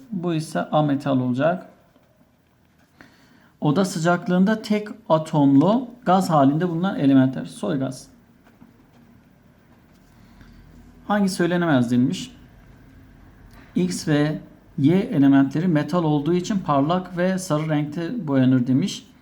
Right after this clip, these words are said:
X'e bakıyorum. Burada X'imiz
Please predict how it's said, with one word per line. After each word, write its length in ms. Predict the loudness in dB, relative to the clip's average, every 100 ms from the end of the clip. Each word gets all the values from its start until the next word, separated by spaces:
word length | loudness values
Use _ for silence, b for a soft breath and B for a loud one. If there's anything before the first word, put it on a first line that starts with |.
| b b b
X'e 300 | -6 -4 -2
bakıyorum. 600 | -2 0 0 0 4 2 2 -10 -4
Burada 260 | -2 -2 -6
X'imiz 760 | -4 -6 -2 0 0 -2 -6